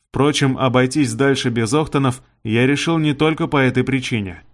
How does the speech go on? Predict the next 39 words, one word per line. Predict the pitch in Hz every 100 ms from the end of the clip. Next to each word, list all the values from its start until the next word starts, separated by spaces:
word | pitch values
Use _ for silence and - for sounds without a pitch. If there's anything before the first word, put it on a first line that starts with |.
| _ _ -
Охтаны | 117 147 165 160 156
хоть | 160 151 -
и | 143
невероятно | 143 143 139 147 147 143 127
быстры | 127 123 - 175
для | 123 113
пеших, | 127 117 101 95 - _
но | 104 107 151
для | 160 175
текущих | 165 160 160 160 139
целей | - 185 151 113
больше | 104 143 156 165
годились | 160 151 156 156 143 -
шестипалые | - 160 - 139 135 135 135
ракшасы. | 135 135 - 135 101 92 - _ _
С | - 123
ними | 123 160
не | 156
придется | 139 131 123 165 165
сдерживать | 135 123 151 127 139 120
бег | 113 131
фурии, | - 170 135 107
как | 104 120
это | 120 110
приходилось | 104 123 120 127 110 98
делать | 139 156 139 - _ -
на | 113 117
пути | 127 135 151
к |
подъемнику. | - 143 147 135 101 92 87 - _ _ _ _ _
И | 101 104
как | 135 143
я | 147
успел | 139 - 143
убедиться | 135 135 131 131 131 127
на | 117
примере | 120 127 131 117
с | -
Рырком, | 135 165 147 151 127